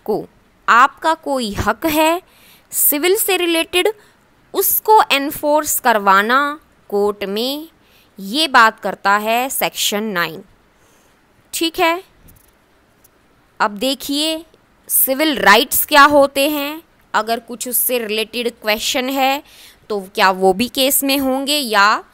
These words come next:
सिविल राइट में नहीं आएंगे, ये सब सेक्शन नाइन में आपको पता चलेगा। Enforcement of civil right or civil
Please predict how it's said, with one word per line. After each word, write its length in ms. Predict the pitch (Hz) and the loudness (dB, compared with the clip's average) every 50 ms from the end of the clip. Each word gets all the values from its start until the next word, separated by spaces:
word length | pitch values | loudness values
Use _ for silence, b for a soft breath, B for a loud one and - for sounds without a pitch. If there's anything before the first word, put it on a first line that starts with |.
| b b b b - | b b b b -10
सिविल 360 | - - - 247 214 226 226 202 | -8 -6 -6 -6 -6 -6 -4 -2
राइट 300 | 190 175 170 175 - 226 | -2 -2 -2 -4 -6 -8
में 140 | 269 311 320 | -10 -8 -6
नहीं 360 | 269 208 202 196 196 185 165 | -6 -6 -6 -6 -6 -8 -8
आएंगे, 380 | 151 156 156 160 156 156 175 175 196 | -10 -12 -12 -14 -16 -16 -16 -16 -14
ये 180 | 185 185 190 196 | -12 -12 -12 -12
सब 320 | - - 262 247 226 214 - _ _ _ _ _ _ _ _ _ _ - - | -10 -6 -6 -6 -8 -8 -16 _ _ _ _ _ _ _ _ _ _ -20 -18
सेक्शन 280 | 214 202 - - 247 214 | -18 -18 -16 -14 -14 -12
नाइन 240 | 202 185 185 190 202 | -10 -10 -10 -8 -6
में 120 | 202 190 | -4 -4
आपको 260 | 185 185 - - 208 | -4 -4 -4 -6 -8
पता 240 | 202 196 196 196 190 | -6 -2 0 0 0
चलेगा। 420 | - - 220 202 202 202 247 - 453 _ _ b b b b b b b b b b b b b b b b b - | 0 -2 -4 -2 0 0 0 0 -2 _ _ b b b b b b b b b b b b b b b b b -4
Enforcement 880 | 277 294 311 339 - - 330 339 392 403 - - 381 381 381 415 392 359 | -4 -2 -2 -2 -2 0 0 2 2 0 0 -2 0 0 0 2 4 4
of 140 | 339 370 - | 4 4 4
civil 300 | - - 294 269 277 285 262 | 0 -4 -2 -2 -2 0 2
right 360 | 233 233 226 247 294 - - - - | 6 6 6 6 4 0 -2 0 0
or 80 | 240 262 | 0 0
civil 420 | 254 - - 294 294 277 320 330 | 0 -2 -2 -2 0 0 0 0